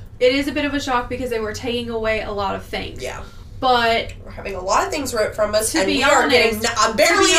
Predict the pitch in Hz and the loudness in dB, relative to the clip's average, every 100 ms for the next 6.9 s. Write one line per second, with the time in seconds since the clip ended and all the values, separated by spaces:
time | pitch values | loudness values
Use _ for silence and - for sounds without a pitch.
0 | 320 269 254 247 - 254 294 320 339 285 | 4 6 4 2 -2 -4 -2 0 2 0
1 | 202 - - - 311 277 269 320 339 302 | -2 -8 -14 -6 -4 0 2 2 2 -4
2 | - 220 202 202 202 240 247 285 339 339 | -2 0 0 -2 -2 -2 -2 -4 -4 -4
3 | 320 302 254 247 247 240 240 233 226 214 | -4 -4 -4 -6 -4 -2 -2 -4 -8 -6
4 | 226 269 269 254 247 240 233 220 233 208 | -4 -4 -4 -4 -4 -6 -10 -8 -6 -6
5 | - - 214 - 214 220 208 202 202 196 | -6 -10 -8 -8 -8 -8 -6 -6 -8 -10
6 | - 202 190 190 190 - - - | -8 -8 -8 -8 -10 -12 -12 -12